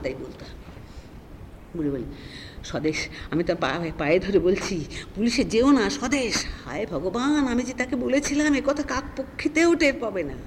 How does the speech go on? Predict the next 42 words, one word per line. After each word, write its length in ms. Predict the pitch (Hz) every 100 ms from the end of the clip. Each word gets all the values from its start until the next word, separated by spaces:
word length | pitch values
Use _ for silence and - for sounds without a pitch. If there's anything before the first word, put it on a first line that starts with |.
| -
স্বদেশ 260 | 127 151 151
বলে, 160 | 175
"আপনাদের 380 | 165 180 170 175
নাম 200 | 160 165 156
না 180 | 147 151 147
করলেই 240 | 208 311
তো 140 | 349 302
হলো, 180 | 131 113 - - - -
তাছাড়া 280 | 220 381 349
যথেষ্ট 440 | 190 359 - 208
হয়েছে, 280 | 196 214 427 453 - - 135
অনেক 240 | 247 415 -
ক্ষতি 220 | 392 370
আপনারা 280 | 359 349 349
করেছেন, 400 | 339 349 359 427 - - -
এবার 180 | 165 170
আমার 180 | 180 240
ছেলের 240 | - 190 190
কথা 160 | 170 - 151
আমাকে 240 | 143 139
ভাবতে 320 | - - -
দিন, 140 | 127 131
চলে 200 | 160 139
যাই।" 140 | 120 - - - - - - - - 214
রত্না 220 | 277 349
বলে, 140 | 370
"আরে 200 | 359 392
রেনকোটটা 480 | 359 381 381 392 403
নিয়ে 160 | 381 370
যাও", 220 | 269 185 - -
চলে 180 | 180 135
যায়। 120 | 131 - - - - - - - - - - - - - - -
ফিরে 160 | 190 170
এসে 140 | 196
বলে, 120 | 185
"যাও 240 | 185 190 185
মা, 100 | 220 - -
তোমরা 180 | 185 180
তোমাদের 280 | 190 185 175
জিনিসপত্র 460 | 185 185 180 185
গুছিয়ে 280 | 175 180 180
ফেলবে, 280 | 175 156 170